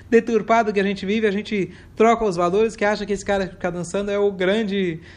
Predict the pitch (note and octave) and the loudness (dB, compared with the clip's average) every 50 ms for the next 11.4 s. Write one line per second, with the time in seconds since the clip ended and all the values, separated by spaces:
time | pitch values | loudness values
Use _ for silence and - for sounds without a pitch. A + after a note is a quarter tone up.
0 | - - - E3+ E3+ F3 F#3+ A3 A3+ G3 F#3 F3+ F3+ G#3 A3 G3+ F#3 - - F#3+ | -20 -10 -6 -2 0 2 2 2 2 2 2 4 4 4 4 4 2 -2 -2 -2
1 | F#3+ F#3+ F#3+ - - F#3 F#3+ G3 F#3 F#3 E3 - F3+ F3 E3+ E3+ D#3 D3+ F3 F3 | -2 -2 -4 -4 -2 -2 -2 -2 -2 -4 -4 -4 -4 -2 -4 -6 -4 -4 -4 -4
2 | E3 - D#3+ D3 C#3+ D#3+ E3+ D#3+ C#3+ - - C#3+ C3+ C3 - B2+ - - - - | -4 -6 -8 -6 -4 -4 -4 -4 -6 -4 -4 -4 -4 -6 -8 -12 -16 -18 -20 -20
3 | - - - - D3 D3 C#3+ - G3 C4 C#4 - C4 A3+ A#3+ A3+ A3 - G#3 F#3+ | -20 -16 -6 -2 -2 0 2 2 2 2 0 -2 -4 -2 -2 -4 -2 -4 -2 -2
4 | G3+ A#3 C4 B3 F#3 - G3 A#3 A3+ A#3 - G3+ F#3 E3+ D#3+ D#3 - D#3 D3 C#3+ | 0 0 -2 -4 -2 -2 -2 -2 -2 -2 -2 -2 -2 0 -2 -2 -4 -6 -6 -4
5 | - F3+ F3 F3 G3+ G3 - A3 A3 A#3+ C4 B3+ F3+ F3+ F3 G#3+ A3 G#3+ - A3 | -4 -4 -4 -4 -4 -4 -2 -2 -2 -2 -4 -6 -8 -6 -4 -4 -4 -4 -2 0
6 | A3 A#3+ C4+ B3+ - D#3+ D3+ C3+ - - - - F3 F3 F#3 F#3+ E3+ E3 C#3+ C#3 | 2 2 2 0 -2 -6 -10 -10 -12 -16 -14 -8 -4 -2 -2 0 0 -2 -2 -4
7 | - - C#3+ C3+ - D3+ C#3+ C#3+ - D#3+ D3 C#3+ C3+ C3+ - - D3 C3+ C3+ C3+ | -8 -10 -12 -8 -6 -6 -6 -6 -8 -10 -10 -10 -12 -10 -8 -8 -8 -6 -8 -10
8 | C3 - C#3 C3 B2+ - A#2+ B2 - - - - - - - D3 F#3+ B3+ C#4+ C4+ | -8 -8 -8 -8 -8 -8 -10 -14 -14 -16 -20 -18 -16 -6 -2 2 2 2 2 0
9 | - G#3 G3+ A3 B3 D4+ - - C#4 C4+ C4 - A3 F3+ F#3 A#3+ A#3 - G3 F#3+ | -4 -2 0 0 0 -2 -4 -4 -4 -4 -4 -4 -6 -4 -4 -4 -2 -2 -4 -2
10 | G#3 G#3+ G3 F3+ E3+ F3 E3+ D#3+ E3+ F3 F#3 F#3+ F#3 E3+ D3+ D3+ C#3+ - E3 E3+ | -2 -2 -2 -2 -2 -4 -4 -4 -4 -4 -4 -4 -4 -4 -4 -4 -2 -2 -4 -4
11 | D#3+ - D3+ C#3+ C#3+ C#3+ C3+ - | -4 -6 -4 -2 -2 -4 -4 -6